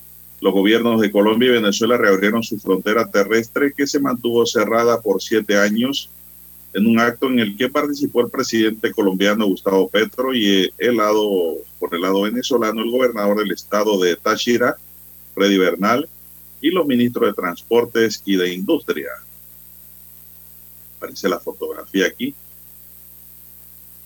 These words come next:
de la gente apostada a la orilla de la vía, donde se abre la frontera. Presión arterial afecta a la población joven. Sus causas es el estrés y la obesidad.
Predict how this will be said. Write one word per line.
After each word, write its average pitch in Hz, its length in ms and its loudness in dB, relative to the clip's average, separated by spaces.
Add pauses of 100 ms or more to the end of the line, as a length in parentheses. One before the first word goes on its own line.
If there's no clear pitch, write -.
(140)
de 147 320 2
la 120 140 2
gente 143 240 2
apostada 127 480 0
a 123 60 2
la 117 100 2
orilla 113 240 2
de 113 60 4
la 101 160 4
vía, 120 320 0 (160)
donde - 260 -14
se 95 140 -8
abre 95 420 0 (260)
la - 100 -16 (140)
frontera. 82 500 -2 (1040)
Presión 104 480 0
arterial 107 520 2
afecta 120 480 -2
a - 20 2
la 101 140 0
población 104 580 -2
joven. 139 500 0 (600)
Sus - 320 -2
causas 135 520 2
es 123 320 2
el 101 180 2
estrés 147 720 0
y 160 260 0
la 143 160 4
obesidad. 135 840 0